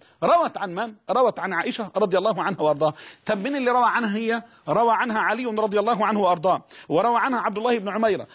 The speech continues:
وروى عنها غير عبد الله بن عميرة وغير علي، روى عنها الكثيرون. طيب وبعدين؟ ذكرها ابن حبان في الصحابة في كتاب الثقة،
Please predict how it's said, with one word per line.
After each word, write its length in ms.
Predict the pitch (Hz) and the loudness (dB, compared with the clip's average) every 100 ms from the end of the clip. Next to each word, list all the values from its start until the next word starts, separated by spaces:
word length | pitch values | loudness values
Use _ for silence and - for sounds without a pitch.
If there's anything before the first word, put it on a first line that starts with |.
| - | -2
وروى 360 | 160 240 262 | 0 2 2
عنها 680 | 214 240 240 208 208 269 - | 0 0 -2 -4 0 0 2
غير 400 | 180 180 262 240 | 0 2 2 2
عبد 180 | 208 214 | 0 0
الله 180 | 220 247 | 0 0
بن 120 | 214 | 0
عميرة 240 | 208 254 240 | -2 2 2
وغير 280 | 208 240 | 4 4
علي، 280 | 208 233 285 - | 2 -2 -4 -2
روى 180 | 220 | 0
عنها 260 | 214 269 226 | 2 0 -2
الكثيرون. 640 | 208 233 240 214 247 165 - _ | -2 -2 0 0 0 -2 -6 _
طيب 180 | 151 160 | -2 0
وبعدين؟ 420 | 175 180 247 - - - 147 | 0 0 -4 -6 -14 -12 -2
ذكرها 380 | 196 220 262 294 | 0 2 0 0
ابن 180 | 202 | -2
حبان 520 | 185 208 156 277 202 - | -6 -4 0 0 0 -4
في 160 | - 233 | -4 -4
الصحابة 540 | - 214 247 226 160 - _ | 0 -2 0 0 -2 -8 _
في 140 | 202 | -8
كتاب 280 | 190 202 233 | -4 0 2
الثقة، 440 | 202 214 220 262 | 2 -2 0 0